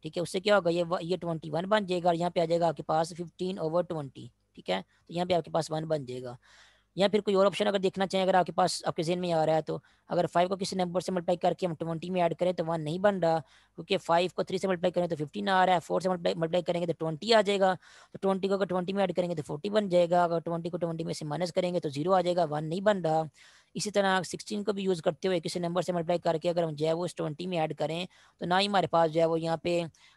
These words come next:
ए, वन बन रहा है, ना ही कोई वन, माइनस वन जो है बन रहा है यहाँ पे। तो वन बनने के चांसेस जो हैं वो इस,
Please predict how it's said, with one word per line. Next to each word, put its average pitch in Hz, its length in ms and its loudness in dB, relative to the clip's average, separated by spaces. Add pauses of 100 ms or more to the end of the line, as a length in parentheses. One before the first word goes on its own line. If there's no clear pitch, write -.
ए, 156 140 -4
वन 165 240 0
बन 202 180 2
रहा 175 140 4
है, 175 60 4
ना 170 140 0
ही 180 80 0
कोई 185 160 -2
वन, 156 200 0
माइनस 156 320 -2
वन 196 160 -2
जो 196 80 0
है 190 60 6
बन 180 200 0
रहा 151 120 0
है 160 120 0
यहाँ 165 180 -2
पे। 165 260 0 (400)
तो 175 360 4
वन 175 220 2
बनने 190 180 0
के 160 100 -6
चांसेस 156 280 -4
जो 160 120 -4
हैं 165 100 0
वो 180 100 0
इस, 175 140 -4